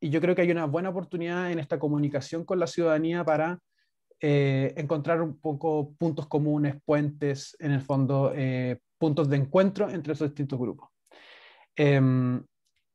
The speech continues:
y para solo cerrar respecto al rol digital, nosotros creemos que es una tremenda oportunidad, lo sigue siendo. De hecho, estamos trabajando también en construir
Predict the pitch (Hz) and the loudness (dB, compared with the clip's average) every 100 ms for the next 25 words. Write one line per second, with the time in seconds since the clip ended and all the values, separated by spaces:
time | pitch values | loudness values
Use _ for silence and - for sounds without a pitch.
0 | _ 175 147 170 160 - 214 208 180 185 | _ -4 2 4 4 4 2 2 2 2
1 | 202 180 160 170 - 185 151 170 180 139 | 0 -6 -4 -6 0 0 2 0 0 -6
2 | 147 139 117 165 _ _ _ _ _ _ | -6 -4 -4 -6 _ _ _ _ _ _
3 | _ _ - 139 151 151 160 160 156 156 | _ _ -8 -2 -4 0 0 0 -2 0
4 | 156 143 175 214 180 139 147 196 135 _ | 0 0 0 0 -2 -8 -14 -14 -20 _
5 | _ 139 135 170 165 143 175 - _ _ | _ -12 -6 -2 -2 -2 -8 -8 _ _
6 | _ - - 135 143 143 147 143 135 156 | _ -12 -10 -2 0 0 0 -2 0 0
7 | 170 170 156 147 160 165 151 147 139 143 | 0 0 0 0 0 0 -2 -4 -4 0
8 | 151 160 | 0 0